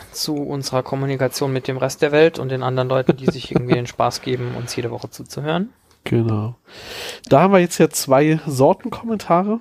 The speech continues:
Speaker 2: Wir haben zwei Kommentare bekommen zu unserem Gewinnspiel. Und, ähm, die haben sich ja dann schon angesammelt, ähm, in der Zwischenzeit. Und wir haben zwei relativ aktuelle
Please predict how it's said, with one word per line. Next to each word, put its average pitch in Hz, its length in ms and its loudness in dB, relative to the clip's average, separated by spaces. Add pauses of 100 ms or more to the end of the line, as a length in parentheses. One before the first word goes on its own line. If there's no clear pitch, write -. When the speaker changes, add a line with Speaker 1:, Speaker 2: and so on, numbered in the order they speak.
Speaker 2:
Wir 135 100 0
haben 135 180 -2
zwei 131 340 4
Kommentare 143 560 0
bekommen 139 420 -2
zu 139 220 -4
unserem 120 400 -4
Gewinnspiel. 185 640 -2 (880)
Und, 151 400 2
ähm, 131 520 4 (640)
die 131 560 2
haben 139 180 0
sich 139 180 -6
ja 147 60 0
dann 131 180 2
schon - 200 -2
angesammelt, 143 760 2
ähm, 131 500 0
in 131 80 -4
der 127 80 -2
Zwischenzeit. 185 640 0 (400)
Und 135 160 4
wir 143 80 6
haben 139 140 2
zwei 139 200 4
relativ 151 440 0
aktuelle 185 580 0